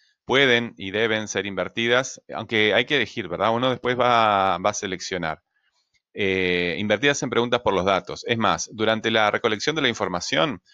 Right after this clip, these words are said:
o durante la producción del texto, en cualquier momento, pueden surgirte nuevas preguntas por los datos. Nuevas preguntas nos surgen cuando estamos trabajando, reuniendo información, y que pueden cambiar completamente la dirección de lo que estamos haciendo. Completamente lo pueden cambiar.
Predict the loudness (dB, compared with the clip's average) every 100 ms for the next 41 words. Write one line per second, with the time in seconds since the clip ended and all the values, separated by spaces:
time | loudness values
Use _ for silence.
0 | -20 -20 _ 0 2 2 2 0 0 -4
1 | -2 -2 -2 -2 -2 -4 0 2 2 -2
2 | _ -10 -4 -2 0 2 2 2 2 2
3 | 2 -4 _ _ _ 2 2 2 -2 -4
4 | -4 -4 2 2 2 2 2 0 -2 -2
5 | 0 0 -2 -4 -6 -16 -16 -6 0 0
6 | 2 -2 -2 -4 -4 -4 -2 0 2 0
7 | -2 0 2 2 2 0 0 0 0 0
8 | 0 -2 -2 -4 -4 -2 -2 -2 -4 _
9 | -20 -20 -20 _ -12 -2 2 4 2 2
10 | 2 2 2 2 2 0 2 2 2 -2
11 | -4 -4 -6 -8 -12 -12 -12 -12 -14 -20
12 | _ _ _ -2 0 2 0 0 -2 -2
13 | -4 -4 -6 -8